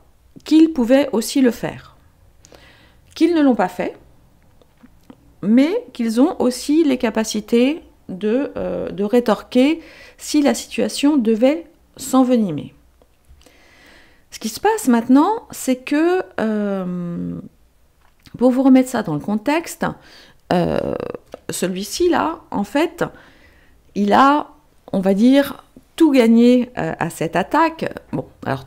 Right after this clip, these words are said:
tout gagné parce que, Dieu merci, ça n'a touché personne ou, ou quasiment personne. Et puis surtout, parce que c'est quand même très impressionnant, vous avez trois cent cinquante trucs qui vous passent au-dessus de la tête, euh, avec des lumières, des bruits, et cetera, les sirènes, enfin bon,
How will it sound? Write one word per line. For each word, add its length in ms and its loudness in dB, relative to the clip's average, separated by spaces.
tout 120 0
gagné 320 4
parce 220 -8
que, 220 -4
Dieu 160 -4
merci, 420 -4
ça 140 -6
n'a 100 -6
touché 480 -6
personne 500 -2
ou, 240 -4
ou 60 -2
quasiment 460 -2
personne. 560 2
Et 100 2
puis 220 0
surtout, 680 2
parce 160 -6
que 60 -8
c'est 100 -12
quand 80 0
même 100 0
très 240 -2
impressionnant, 680 0
vous 160 -6
avez 140 -2
trois 180 -2
cent 140 -2
cinquante 360 -4
trucs 220 -4
qui 100 -10
vous 100 -8
passent 220 -4
au-dessus 220 -10
de 60 -6
la 100 0
tête, 320 -4
euh, 480 -6
avec 260 -8
des 200 -2
lumières, 480 0
des 160 0
bruits, 240 0
et 80 -4
cetera, 720 2
les 140 0
sirènes, 580 -2
enfin 220 -6
bon, 180 -6